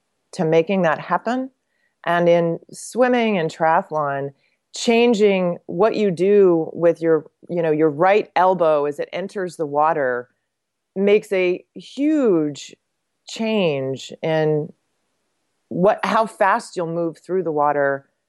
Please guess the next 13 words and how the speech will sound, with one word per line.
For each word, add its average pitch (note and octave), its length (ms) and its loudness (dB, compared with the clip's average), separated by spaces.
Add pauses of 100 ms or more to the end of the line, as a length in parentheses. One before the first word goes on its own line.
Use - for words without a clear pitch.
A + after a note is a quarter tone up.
(420)
for F3+ 120 2
the E3+ 100 2
remainder F3 480 2
of D#3+ 140 2
that, D#3 320 2
just - 240 -6
that D3+ 360 -4
day D#3 420 2
that B2+ 160 -8
you're B2 100 -8
practicing, C#3+ 800 -6
and E3+ 160 -2
then D#3+ 220 -4